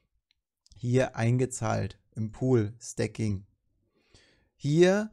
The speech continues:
seht ihr dann immer eure, ähm, Gewinne, die ihr erzielen könnt. Ich habe es jetzt auf ein Jahr festgelegt. Warum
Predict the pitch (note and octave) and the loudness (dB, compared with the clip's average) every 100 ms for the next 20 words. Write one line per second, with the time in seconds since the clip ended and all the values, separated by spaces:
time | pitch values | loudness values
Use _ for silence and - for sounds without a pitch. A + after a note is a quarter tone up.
0 | _ - D3+ D#3 D3 C#3+ C#3+ D3+ E3+ D#3 | _ -2 2 2 0 -2 -4 -2 0 0
1 | C3 C#3+ D3 C#3 C#3 C#3 C3+ B2+ _ _ | 0 2 2 4 6 6 2 -2 _ _
2 | _ _ - A2+ A#2+ G#2+ A#2 C3+ E3+ G#3 | _ _ -14 -8 -6 -6 0 2 4 2
3 | B3 B3 - D3+ D#3 D3+ - E3 E3 E3+ | 0 -8 -6 0 2 0 -2 -2 0 -2
4 | E3+ E3 F#3+ G#3+ _ _ _ - E3 - | -2 -2 -2 -8 _ _ _ -2 0 2
5 | C3+ C#3+ D3 D3 C3+ C3+ - - - - | 2 2 2 -2 -2 -2 -4 -10 -8 0
6 | A2+ A#2+ B2 A#2+ - _ _ _ _ _ | 4 4 2 -2 -20 _ _ _ _ _
7 | _ _ _ _ _ _ _ - B2 C3+ | _ _ _ _ _ _ _ -4 0 0
8 | C#3 - A2+ B2 C3 B2+ A2+ G#2+ - A#2 | -2 -6 -2 2 2 0 -6 -6 -10 -12
9 | G2 - - - _ A2+ G#2+ A#2+ C#3 | -12 -14 -20 -20 _ -10 -4 -2 -2